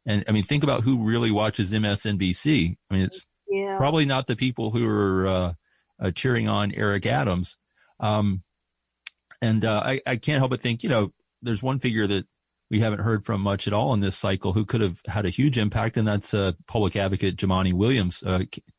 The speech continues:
Speaker 1: candidate of the left. He's won citywide elections here in, in New York, and he opted not to run for mayor, but, uh, he would have entered the race with a much higher name recognition and, and visibility than either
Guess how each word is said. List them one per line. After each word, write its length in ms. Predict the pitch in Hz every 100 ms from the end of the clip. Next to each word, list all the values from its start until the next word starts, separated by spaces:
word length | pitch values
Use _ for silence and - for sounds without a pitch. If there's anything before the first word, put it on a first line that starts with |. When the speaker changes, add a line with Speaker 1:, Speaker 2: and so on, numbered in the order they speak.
| _ _ _ _
Speaker 1:
candidate 420 | - 107 98 95 95
of 140 | 117
the 80 | 110
left. 320 | 98 107 -
He's 180 | 104 92
won 200 | 104 98
citywide 500 | - 107 101 98 95
elections 500 | 90 98 - 101 92
here 360 | 107 101 95 - _ _ _ _ _
in, 220 | - 98 -
in 180 | 104 98
New 60 | 101
York, 280 | 104 123
and 140 | 101 87
he 240 | 107 95 -
opted 320 | 95 95 -
not 260 | 92 95 -
to 300 | 110 92 90 -
run 220 | 95 98
for 120 | 101
mayor, 300 | 95 110 104
but, 240 | 90 95
uh, 180 | 92 90 82 - _ _ _
he 140 | 139
would 120 | 135
have 100 | 123
entered 280 | 107 110 107 -
the 160 | - 98
race 280 | 101 98 -
with 180 | 92
a 200 | 90 87
much 360 | 87 101 120 120
higher 340 | 110 104 98
name 300 | 90 92 98
recognition 680 | 98 95 104 95 92 - 95
and, 200 | 90 82
and 360 | - 82 80 - -
visibility 680 | 104 92 95 98 98 95
than 280 | 85 90 87
either 480 | 85 92 95 90 98